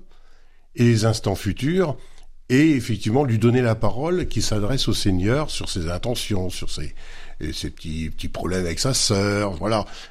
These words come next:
Donc, euh, on crée un lien avec le Seigneur qui est entre nous deux, et ça fonctionne depuis un an toutes les semaines.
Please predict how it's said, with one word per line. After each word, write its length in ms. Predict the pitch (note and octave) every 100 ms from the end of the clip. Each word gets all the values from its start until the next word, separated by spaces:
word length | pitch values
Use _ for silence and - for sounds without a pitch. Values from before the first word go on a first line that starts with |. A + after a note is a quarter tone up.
| - -
Donc, 220 | C#3 C#3+
euh, 180 | D3 B2+
on 120 | C#3 A#2
crée 240 | - F#3+
un 140 | F3+
lien 420 | C3+ G#2+ G#2 C#3 B3+ - - -
avec 260 | G#2+ A2+
le 80 | C3
Seigneur 440 | - B2 C#3 D3+
qui 140 | - A#2
est 140 | G2+
entre 220 | C#3 -
nous 160 | C3+ A#2
deux, 380 | F#2+ G#2 D#3+ - - - - - - A#2
et 80 |
ça 140 | G2+ C#3+
fonctionne 360 | C#3+ C#3+ F3
depuis 280 | C3+ A2+ B2+
un 100 | B2+
an 100 | C#3+
toutes 220 | D3+ B2+
les 80 | G#2+
semaines. 600 | F#2 - - D#2 G#2+ E3